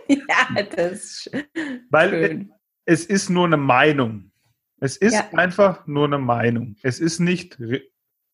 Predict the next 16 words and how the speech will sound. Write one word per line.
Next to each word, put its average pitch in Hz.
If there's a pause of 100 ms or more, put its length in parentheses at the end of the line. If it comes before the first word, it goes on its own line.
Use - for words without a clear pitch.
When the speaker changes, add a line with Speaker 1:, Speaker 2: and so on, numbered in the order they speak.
(240)
Speaker 2:
es -
gibt 196
nicht, 160 (760)
meine 151
Meinung 151
ist 139
die -
einzig 127
richtige. 151 (880)
Speaker 1:
Genau, 190
es 170
gibt 226
Speaker 2:
Das 117
Speaker 1:
keine 208
Wahrheit, 160
ne? 185